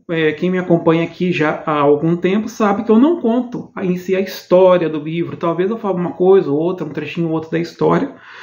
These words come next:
mas eu tiro os pontos relevantes da nossa vida,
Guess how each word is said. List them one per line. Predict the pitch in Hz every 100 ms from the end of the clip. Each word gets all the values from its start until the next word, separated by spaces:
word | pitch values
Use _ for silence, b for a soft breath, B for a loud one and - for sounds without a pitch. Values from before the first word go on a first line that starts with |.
| B B B
mas | 185 180 208 302 339 -
eu | 220
tiro | 214 - 220 254
os | 262 -
pontos | - 196 269 339 294
relevantes | - 233 240 - 160 240 339 196 165 - B B B B
da | 175 208
nossa | 220 247 302
vida, | 240 262 247 175 -